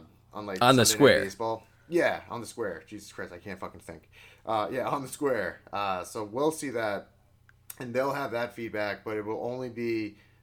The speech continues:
Speaker 1: a suggestion as to where the pitch was. So they'll get a thing in the ear, it'll say strike or ball,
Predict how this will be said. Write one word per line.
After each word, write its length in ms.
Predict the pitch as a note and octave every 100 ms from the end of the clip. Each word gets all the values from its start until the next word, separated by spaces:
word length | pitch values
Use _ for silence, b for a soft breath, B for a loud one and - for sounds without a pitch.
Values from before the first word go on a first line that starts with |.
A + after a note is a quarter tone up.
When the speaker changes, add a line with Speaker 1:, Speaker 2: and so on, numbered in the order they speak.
| -
Speaker 1:
a 80 | A#2
suggestion 960 | - G2 G2 C3 B2+ - A2+ G2 F#2+ G2+
as 300 | G#2 G#2 -
to 120 | A2
where 160 | A2
the 80 | F#2
pitch 280 | - A2+ G#2
was. 340 | G2+ G#2+ F#2
So 100 | - G#2+
they'll 120 | G2
get 160 | A#2+ A2
a 40 |
thing 480 | - - A2+ G#2 G2+
in 120 | A2
the 160 | G#2 G2
ear, 160 | A2 G2+
it'll 180 | F#2+
say 220 | F#2+ G2+ F2+
strike 300 | - A#2 G#2
or 60 | F#2
ball, 480 | G#2 G#2 G2 F2+